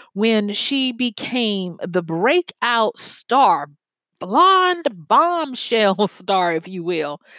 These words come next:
of a new Paramount picture in nineteen thirty-three. Now, before that,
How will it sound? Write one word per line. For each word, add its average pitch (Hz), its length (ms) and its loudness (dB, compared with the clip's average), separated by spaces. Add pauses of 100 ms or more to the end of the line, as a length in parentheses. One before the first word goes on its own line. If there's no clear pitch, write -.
(320)
of 233 340 4
a 196 80 -2
new 277 240 -6
Paramount 254 640 -8
picture - 540 -6 (320)
in 190 180 -4
nineteen 196 640 -4
thirty-three. 165 840 -6 (800)
Now, 190 320 -4 (920)
before 349 420 0
that, 208 380 -4